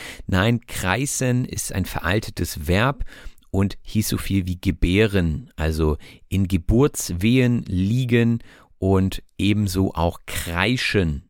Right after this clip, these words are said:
Und kreischen ist wiederum abgeleitet vom Wort kriezen, was so viel heißt wie schreien oder stöhnen. Also kreisen und kriezen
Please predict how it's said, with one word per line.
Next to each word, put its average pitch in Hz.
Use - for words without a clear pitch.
Und -
kreischen 127
ist -
wiederum 98
abgeleitet 101
vom 87
Wort 87
kriezen, 165
was 101
so 90
viel 95
heißt 87
wie 82
schreien 120
oder 85
stöhnen. 127
Also 90
kreisen 120
und -
kriezen 117